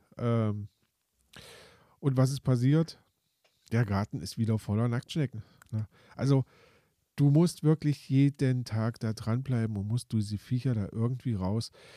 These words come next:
Ich hatte mir gedacht, ähm, Gewächshaus, ich hab ein bisschen Platz.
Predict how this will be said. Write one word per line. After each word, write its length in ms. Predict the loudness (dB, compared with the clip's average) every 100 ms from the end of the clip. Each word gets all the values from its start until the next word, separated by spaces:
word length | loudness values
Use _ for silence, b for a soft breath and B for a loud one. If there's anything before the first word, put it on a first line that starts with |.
| b b
Ich 100 | b
hatte 160 | 0 2
mir 140 | 2 2
gedacht, 460 | 0 -2 -2 -6 -20 b b b b
ähm, 420 | 2 4 2 -2 -8 _ _ b b b -4
Gewächshaus, 840 | 0 0 0 -2 0 0 -4 -18 _ _ _ _ _ _
ich 80 | -12
hab 120 | -10
ein 40 | -8
bisschen 280 | -8 -10
Platz. 440 | -4 -4 -4 -8